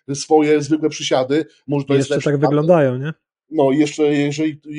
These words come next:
Speaker 1: za tym idą jakieś tam wyniki, a na, a najczęściej, umówmy się, nie idą jakieś tam wielkie, wielkie wyniki za takim kombinowaniem, y, y, wielkim, mocnym, y,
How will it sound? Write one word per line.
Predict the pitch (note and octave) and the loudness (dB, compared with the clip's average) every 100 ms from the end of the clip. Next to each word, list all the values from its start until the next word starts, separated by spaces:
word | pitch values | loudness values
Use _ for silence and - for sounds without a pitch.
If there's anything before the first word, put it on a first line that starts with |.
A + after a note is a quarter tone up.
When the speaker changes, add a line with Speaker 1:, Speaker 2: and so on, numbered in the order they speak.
| C#3+ | -6
Speaker 1:
za | C#3 D3+ | -6 -6
tym | E3 | -4
idą | D#3 | -4
jakieś | D3 | -4
tam | D#3 D3+ | -4 -6
wyniki, | D#3 D3+ C3+ D3+ G#3 _ _ _ _ _ _ _ _ - | -6 -8 -6 -6 -8 _ _ _ _ _ _ _ _ -8
a | D3 | -2
na, | D3 D3+ | 0 0
a | D#3 | 0
najczęściej, | D#3+ E3+ D3 E3+ | 0 -4 -4 -2
umówmy | E3+ C#3+ | -2 -4
się, | D3 | -6
nie | F3+ F#3+ F3 | -2 0 0
idą | C#3+ C#3 D3 C#3+ _ _ _ - | 2 4 4 0 _ _ _ -10
jakieś | B2+ | -8
tam | D3 C#3+ | -6 -2
wielkie, | D3 C#3 D3 C#3 C#3 C3+ | -2 -2 -2 0 -2 -2
wielkie | D3 C#3+ D3+ | -4 -4 -6
wyniki | D3 C#3+ C#3 | -4 -6 -8
za | C#3+ | -6
takim | D3 D3 C#3+ | -6 -8 -8
kombinowaniem, | D3+ D3 D#3 D3 C3+ C3+ C3+ C3 C3 C3 C3 | -8 -4 -2 0 -2 -4 -6 -6 -6 -4 -6
y, | - _ - B2+ | -8 _ -6 -2
y, | B2 B2+ B2+ | 0 0 0
wielkim, | C#3+ C3+ C#3+ | 0 0 -2
mocnym, | C#3 A#2 - F3+ - _ _ _ _ | -2 -2 -2 -4 -6 _ _ _ _
y, | - | 0